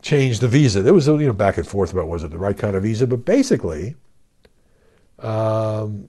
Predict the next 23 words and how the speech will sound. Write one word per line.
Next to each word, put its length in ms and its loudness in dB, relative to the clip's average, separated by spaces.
here 300 2
is 100 -4
the 80 -2
official 340 -2
statement, 500 0
uh, 720 -8
from 360 -8
the 180 -4
Victorian 1000 2
sports 640 -4
minister. 480 -12
"We 80 -6
will 80 -8
not 320 2
be 80 2
providing 420 2
Novak 300 -2
Djokovic 500 -2
with 260 -8
individual 460 0
visa 300 -2
application 520 -2
support 460 -2